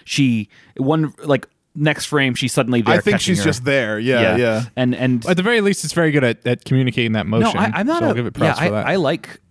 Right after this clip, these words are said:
Speaker 1: I like that, that the way that limitation creates things sometimes.
Speaker 2: But there,
Speaker 1: In, in
Speaker 2: there
Speaker 1: some
Speaker 2: are
Speaker 1: cases
Speaker 2: other
Speaker 1: of awkward. <laughs>
Speaker 2: times.
Speaker 1: Yeah, in
Speaker 2: Yeah.
Speaker 1: Um, yeah,
Speaker 2: When
Speaker 1: and, like,
Speaker 2: Mako
Speaker 1: like
Speaker 2: is first, like, having her breakdown in Izzy's office early in the movie,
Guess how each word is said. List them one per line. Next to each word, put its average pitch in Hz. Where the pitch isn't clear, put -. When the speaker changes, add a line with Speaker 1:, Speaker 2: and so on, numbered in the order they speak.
Speaker 1:
I 170
like 151
that, 113
that 117
the 127
way 120
that 104
limitation 107
creates -
things 110
sometimes. 104
Speaker 2:
But 104
there, 147
Speaker 1:
In, 156
in 170
Speaker 2:
there 147
Speaker 1:
some 139
Speaker 2:
are 156
Speaker 1:
cases 143
Speaker 2:
other 151
Speaker 1:
of 123
awkward. 127
<laughs> 139
Speaker 2:
times. 98
Speaker 1:
Yeah, 127
in 151
Speaker 2:
Yeah. 107
Speaker 1:
Um, 104
yeah, 135
Speaker 2:
When 139
Speaker 1:
and, 135
like, 147
Speaker 2:
Mako 143
Speaker 1:
like 131
Speaker 2:
is 123
first, 131
like, 123
having 120
her 120
breakdown 117
in 107
Izzy's 107
office 107
early 110
in 101
the 101
movie, 101